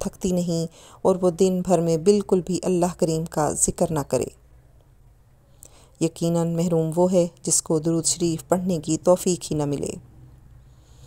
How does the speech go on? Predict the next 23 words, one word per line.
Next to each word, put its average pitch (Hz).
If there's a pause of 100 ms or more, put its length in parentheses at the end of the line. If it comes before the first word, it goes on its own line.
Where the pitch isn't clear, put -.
(320)
अस्तगफिरुल्लाह 208
रब्बी 180
मिन 165
कुल्ली 170
ज़ंबिन 160
अज़नबतुहु 165
व 156
अतूबु 147
इलैह। 151 (1120)
और 175
इसी 214
तरह 202
ज़िंदगी 170
गुजर 151
रही 139
है - (2000)
और 180
हम 185 (500)
अपने 190
आप 190
से -
गाफिल 175
हैं 170